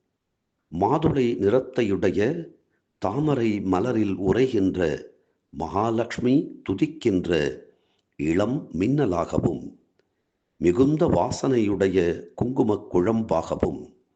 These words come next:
நிகரற்று விளங்கக்கூடிய திருமகளும் போற்றிடும், எழில் ஒளிரக்கூடிய மேனியை உடைய அபிராமியே என்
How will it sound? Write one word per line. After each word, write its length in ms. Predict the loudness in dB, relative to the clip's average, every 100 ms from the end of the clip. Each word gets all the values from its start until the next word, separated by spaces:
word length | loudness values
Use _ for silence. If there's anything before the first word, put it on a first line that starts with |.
| _ _ _ _ _
நிகரற்று 680 | -4 -2 0 0 0 -2 -2
விளங்கக்கூடிய 1200 | -2 -2 0 0 -2 0 0 0 0 2 0 -4 -12 _ -2
திருமகளும் 680 | 2 2 2 2 0 0 -2
போற்றிடும், 760 | -4 -2 -2 0 0 -4 -10 _ _ _ _ _ _ _ _
எழில் 460 | 0 2 4 4 2 2
ஒளிரக்கூடிய 1120 | 2 2 0 -4 -2 0 0 0 0 -2 -6 -8
மேனியை 720 | 0 4 4 4 2 0 -2
உடைய 480 | -4 -2 0 0 -2
அபிராமியே 800 | -2 0 2 2 0 2 0 -2 -10 _ _ _ _ _
என் 260 | 0 0